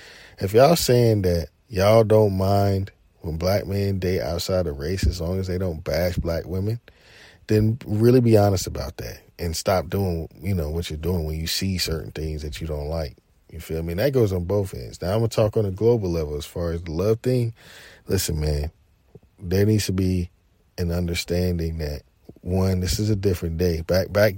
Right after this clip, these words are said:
back early in, back in the day, there was no integration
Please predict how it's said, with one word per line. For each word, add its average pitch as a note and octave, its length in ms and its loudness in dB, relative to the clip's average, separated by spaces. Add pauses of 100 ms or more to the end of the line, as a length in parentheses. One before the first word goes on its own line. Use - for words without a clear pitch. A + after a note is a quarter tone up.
back G#2+ 320 4 (240)
early C3 400 6
in, B2 180 4 (540)
back C3 300 8
in D3+ 80 6
the C#3+ 60 4
day, D#3+ 460 10 (240)
there G#2+ 300 8
was B2 120 8
no C#3 320 10
integration G2 840 -2